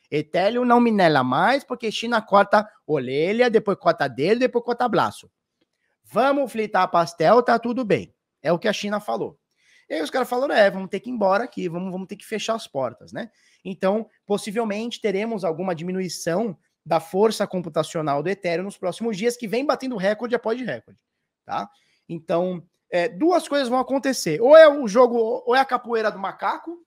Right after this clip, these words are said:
ou é essa capoeira do macaco, tim-dum-dum, tchiquidum-dum. Ou eles tão falando isso,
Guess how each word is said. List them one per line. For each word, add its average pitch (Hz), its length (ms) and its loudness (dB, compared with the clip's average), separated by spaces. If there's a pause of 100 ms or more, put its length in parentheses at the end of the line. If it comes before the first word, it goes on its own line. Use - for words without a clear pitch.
ou 180 80 -4
é 214 40 -2
essa 208 120 -6
capoeira 180 360 -4
do 165 60 -8
macaco, 185 540 -6 (320)
tim-dum-dum, 196 880 -8 (140)
tchiquidum-dum. 175 880 -6 (320)
Ou 285 160 4
eles 294 160 -2
tão 247 160 -4
falando 214 440 -2
isso, 156 380 -6